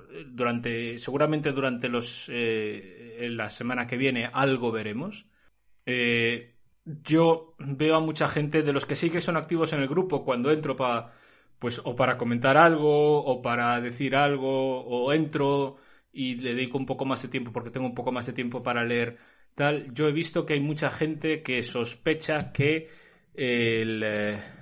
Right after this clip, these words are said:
nos vamos a, nos van a hacer un prisionero de los Yudun, un fugitivo de los Yudun. Es decir, que va a haber una sorpresa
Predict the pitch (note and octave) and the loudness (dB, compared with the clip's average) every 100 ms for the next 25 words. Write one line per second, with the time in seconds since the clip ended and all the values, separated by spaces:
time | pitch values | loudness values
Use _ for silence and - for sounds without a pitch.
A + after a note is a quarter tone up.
0 | - - _ _ _ _ - B2+ D3+ D3+ | -20 -20 _ _ _ _ -6 -4 -2 0
1 | D3+ D#3 C#3+ C#3 D#3+ D#3 D#3+ D#3 D3+ C#3 | -2 -2 -4 0 2 2 0 -2 -2 -4
2 | C#3+ C3+ C3+ A#2 A2+ G#2+ G2 - A#2+ C3+ | -2 0 0 -2 -4 -8 -10 -12 -12 -8
3 | C#3+ C3+ B2+ A#2 A2+ G#2+ F#2 F2+ _ _ | -6 -4 -2 -2 -4 -8 -10 -16 _ _
4 | - _ _ _ - - C#3+ C3 B2+ C#3 | -20 _ _ _ -16 -8 -4 -2 0 2
5 | C3+ C#3+ D#3+ D3+ C#3+ B2+ D3 D3 - C#3 | 2 2 2 2 0 0 2 2 2 -2
6 | - | -6